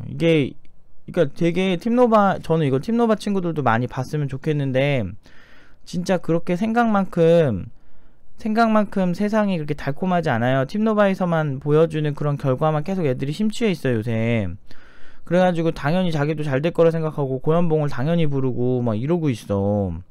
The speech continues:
근데 그런 패기는 좋은데요. 근데 그거 다 본인들이 잘해서 막 잘 되는 것 같아도 본인이 노력을 했을 뿐이지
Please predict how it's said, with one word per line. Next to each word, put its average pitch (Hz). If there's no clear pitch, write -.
근데 170
그런 160
패기는 247
좋은데요. 143
근데 151
그거 160
다 131
본인들이 170
잘해서 160
막 135
잘 120
되는 165
것 131
같아도 123
본인이 175
노력을 156
했을 190
뿐이지 135